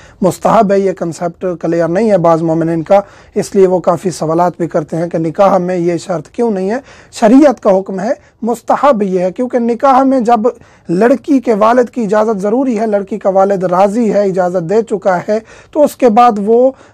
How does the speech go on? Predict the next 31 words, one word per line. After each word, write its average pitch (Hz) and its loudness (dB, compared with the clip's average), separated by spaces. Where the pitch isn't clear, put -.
अ, 214 0
मज़ीद 202 0
गवाहों 214 0
की 208 -8
ज़रूरत 196 -2
नहीं 208 -2
रहती। 175 -4
निकाह 214 2
में 214 -4
हम, 208 0
अ, 208 0
मुत्ता 214 0
की 214 -2
वीडियो 208 0
में 208 0
भी 190 -2
जिक्र 190 -2
कर 190 0
चुके 190 -8
हैं, 208 -6
उसमें 220 0
भी 208 2
काफ़ी 196 0
लोगों 190 -2
ने 196 -6
सवालात 190 0
किए 214 0
थे 196 -4
कि, 196 -6
अ, 185 -6
अ, 185 0